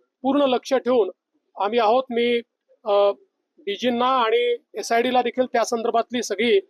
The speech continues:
अ, जी काही आहे वस्तुस्थिती सांगितलेली आहे.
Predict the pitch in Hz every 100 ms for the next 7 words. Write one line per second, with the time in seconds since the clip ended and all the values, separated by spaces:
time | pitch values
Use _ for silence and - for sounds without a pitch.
0 | _ _ _ 214 196 196 196 180 _ _
1 | - - 196 226 233 233 202 - 226 247
2 | 233 202 196 202 220 226 233 240